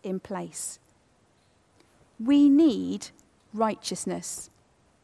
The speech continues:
What do you rely on to feel okay with the God who really exists? Some people rely on their experience of God. "Oh, I had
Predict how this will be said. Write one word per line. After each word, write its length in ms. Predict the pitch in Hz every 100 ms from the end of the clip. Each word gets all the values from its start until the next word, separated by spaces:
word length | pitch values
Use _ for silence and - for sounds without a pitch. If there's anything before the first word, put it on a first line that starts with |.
| _ _ _ _ _ _ _ _ _ _
What 240 | 427 508 -
do 80 | 349
you 460 | 269 294 302 277
rely 480 | 247 277 285 294 247
on 280 | 190 180 185
to 140 | -
feel 360 | 233 277 262 254
okay 640 | 240 240 - 285 214 165 180
with 220 | 190 202
the 80 | 226
God 340 | 226 208 185 -
who 160 | 202
really 340 | 180 185 175 170
exists? 800 | - - 160 - - - - - _ _ _ _ _ _ _ _ _ _ - - - - _ _
Some 280 | - - 539
people 600 | - 226 - 180 208 285 _ -
rely 640 | 220 262 269 277 269 277 262
on 180 | 254
their 220 | 262 285 294
experience 880 | - - - 466 392 233 175 - 185
of 140 | -
God. 400 | 180 165 156 - - _ _ _ _ _
"Oh, 560 | - 370 415 415 381 302 - - - -
I 360 | 330 370 403
had 540 | - - 277 202 190